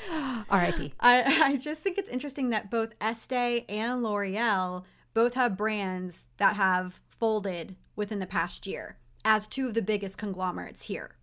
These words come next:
Speaker 2: right?
Speaker 1: Yeah.
Speaker 2: Um, and I think it's also really interesting to know Too Faced, I believe, was bought for, like, a billion dollars.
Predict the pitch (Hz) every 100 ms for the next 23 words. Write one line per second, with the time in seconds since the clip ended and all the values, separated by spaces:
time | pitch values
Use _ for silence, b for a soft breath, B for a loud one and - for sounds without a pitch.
0 | - 185 180 220 240 b b 190 185 170
1 | 208 202 196 185 - _ _ 233 220 226
2 | 220 214 - - _ _ _ - 220 233
3 | 254 254 - - 233 226 349 226 285 262
4 | 208 208 202 190 196 208 190 190 185 180
5 | - - - 277 269 208 214 - - -
6 | - _ - 220 214 202 202 208 196 208
7 | 170 190 190 196 - 208 196 202 180 196
8 | 196 208 214 233 233 262 285 277 -